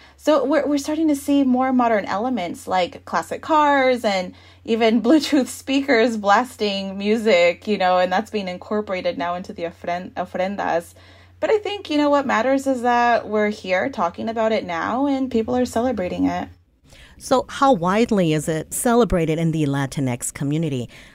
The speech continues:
Speaker 2: I'm, I'm asking because when I took my parents to see Coco, Disney's Coco, they were surprised to learn about it being celebrated, at least at this level.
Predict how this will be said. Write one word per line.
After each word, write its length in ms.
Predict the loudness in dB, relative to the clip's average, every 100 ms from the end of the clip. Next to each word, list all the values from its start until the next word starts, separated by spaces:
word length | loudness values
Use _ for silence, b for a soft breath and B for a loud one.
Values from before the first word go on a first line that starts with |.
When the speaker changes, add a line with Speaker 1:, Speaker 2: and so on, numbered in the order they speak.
| B -2
Speaker 2:
I'm, 180 | -2 2
I'm 140 | 2
asking 540 | 2 0 -2 -2 -2
because 640 | -2 -8 -4 -2 -2 -4 -4
when 120 | -2
I 160 | -2 -2
took 200 | -4 -4
my 120 | -4
parents 320 | -2 -2 -2
to 80 | -4
see 180 | -6 -6
Coco, 380 | -4 -4 -4 -8
Disney's 460 | -10 -8 -6 -8
Coco, 460 | -8 -8 -6 -6 -4
they 220 | -4 -4
were 320 | -4 -4 -4
surprised 760 | -8 -10 -8 -4 0 0 -2 -4
to 80 | -4
learn 220 | -2 -2
about 320 | -2 -4 -2
it 140 | -4 -6 B B B B 0
being 220 | 2 2
celebrated, 580 | 0 0 0 0 -2 -2
at 220 | -4 -2
least 440 | 0 2 2 0 -8
at 160 | -6 -4
this 260 | -4 -4 -4
level. 440 | -4 -4 -8